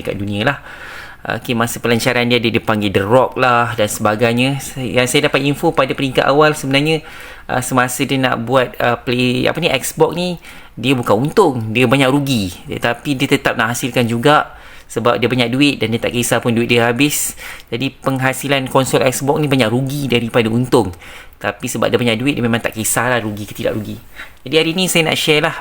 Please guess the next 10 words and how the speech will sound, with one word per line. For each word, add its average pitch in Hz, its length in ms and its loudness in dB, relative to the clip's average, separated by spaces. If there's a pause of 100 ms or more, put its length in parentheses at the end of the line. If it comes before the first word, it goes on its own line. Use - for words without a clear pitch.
berkaitan 127 640 -2
game 127 320 -2
Xbox 127 480 2
yang 120 560 4
klasik 143 400 0
yang 123 80 0
saya 127 240 2
ada. 104 240 -2 (760)
Jadi 120 420 -6
antara 127 320 0